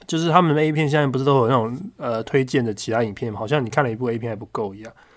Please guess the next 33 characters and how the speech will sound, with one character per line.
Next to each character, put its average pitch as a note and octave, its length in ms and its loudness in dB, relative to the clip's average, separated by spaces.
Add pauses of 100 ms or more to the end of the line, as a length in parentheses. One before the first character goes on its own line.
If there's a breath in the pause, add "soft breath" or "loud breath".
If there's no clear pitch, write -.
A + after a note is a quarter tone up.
(440 soft breath)
他 F3+ 180 4
Lulu G#3 260 8
Massage D#3 480 4
有 A2 160 0
Keisha F3+ 800 4
Gray C3 380 2
的， C3 200 -16 (400)
哦， B2 520 -6
我 B2+ 80 -12
等 A#2+ 140 -6
一 A#2+ 40 -4
下 C#3+ 160 2
一 C3+ 40 2
定 C#3+ 100 4
好 B2+ 140 2
好 A2 120 2
看 G#2+ 240 -6
一 G#2 40 -10
下 A2+ 100 -6
这 G#2+ 140 -6
一 G#2 40 -4
部 G#2 260 -12
了。 C#3+ 120 -20 (800)
呃， A2 380 -6
这 F3 160 0
个 C3+ 80 0
也 G#2+ 140 -2
是 D3 180 -6
搞 G#2 340 -8
那 C3 80 -4
种 A2+ 300 -6 (800 soft breath)
假 G#2 260 -6
的， A2 260 -12